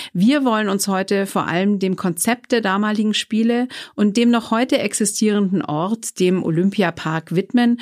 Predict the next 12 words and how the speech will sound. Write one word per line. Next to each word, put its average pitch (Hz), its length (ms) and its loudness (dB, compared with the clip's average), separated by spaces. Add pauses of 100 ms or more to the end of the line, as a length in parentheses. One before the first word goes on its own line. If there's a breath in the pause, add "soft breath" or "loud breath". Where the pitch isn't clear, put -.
(260 loud breath)
und 233 120 2
sprechen 254 360 0
dazu 240 300 0
mit 208 200 0
Oliver 175 420 0
Heiß, 170 380 0 (260 loud breath)
einem 214 240 2
der 202 120 2
Gründungsmitglieder 220 880 0
der 202 200 -2
Aktion 185 600 -2
Welterbe 160 720 -2